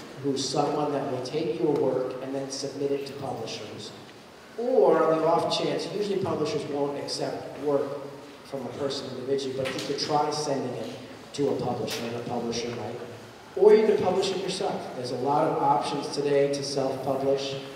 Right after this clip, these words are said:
Um, or if you want to write, like, a short story or a, uh, or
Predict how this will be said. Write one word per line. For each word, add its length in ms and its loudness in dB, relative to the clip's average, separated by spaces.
Um, 560 2
or 280 4
if 60 2
you 400 -4
want 220 -4
to 80 -4
write, 100 0
like, 140 -4
a 80 -4
short 380 -4
story 880 4
or 300 6
a, 240 4
uh, 320 2
or 80 4